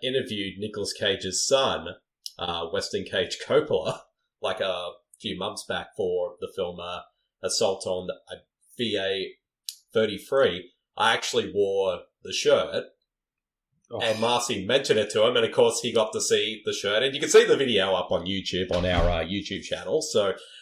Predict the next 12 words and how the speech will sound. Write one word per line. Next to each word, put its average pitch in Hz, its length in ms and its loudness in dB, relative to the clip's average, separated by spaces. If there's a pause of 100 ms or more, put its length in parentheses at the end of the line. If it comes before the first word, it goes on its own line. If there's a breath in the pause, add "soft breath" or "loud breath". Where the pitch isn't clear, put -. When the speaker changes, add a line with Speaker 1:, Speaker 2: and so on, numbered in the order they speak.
(120)
Speaker 1:
at - 80 0
least, 226 220 6
uh, 185 220 10
Nicolas 151 300 2
Cage's 120 480 2
son 117 260 2
is 101 220 0
aware 107 460 4
th-, 104 160 -6
of 101 180 -6
the 98 100 -6
existence 92 560 -8